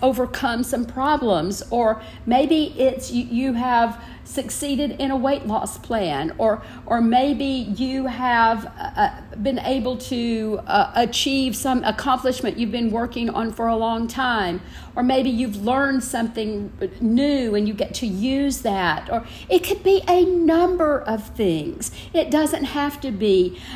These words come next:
uh, that you have overcome, uh, uh, sadness and grief and loss. It could just be that you've had a difficult time in some area, and then you receive the prize because you stuck with it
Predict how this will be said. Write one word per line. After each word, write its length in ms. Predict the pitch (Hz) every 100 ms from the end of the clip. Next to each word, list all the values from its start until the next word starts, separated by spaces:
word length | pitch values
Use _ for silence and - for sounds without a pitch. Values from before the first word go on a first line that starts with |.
| -
uh, 160 | 226 214
that 360 | 208 240 240
you 140 | 262 247
have 240 | 233 226 -
overcome, 840 | 233 220 220 220 - 240 226 214
uh, 460 | 202 - 185 - - 135 - -
uh, 80 | 180
sadness 580 | - 247 254 208 202
and 260 | - 208 190
grief 420 | 214 269 302 233 -
and 240 | 196 196
loss. 560 | 247 349 277 143 - - - - -
It 200 | 320 -
could 200 | 320 220
just 420 | 320 339 370 -
be 160 | 262 226
that 220 | 233 240
you've 120 | 240
had 200 | - 330
a 100 | 302
difficult 580 | 214 277 294 302 294 277
time 400 | - 240 233 208
in 120 | 185
some 320 | 190 226 269 262
area, 500 | 233 202 196 139 - - - -
and 240 | 233 214 202
then 280 | 277 269 214
you 120 | 262
receive 500 | 247 - 254 226 196
the 80 | 202
prize 420 | - 220 208 190 -
because 460 | 220 - 220 214
you 100 | 214
stuck 680 | 196 - - 262 262 - - -
with 300 | 208 233 226
it 200 | 220 226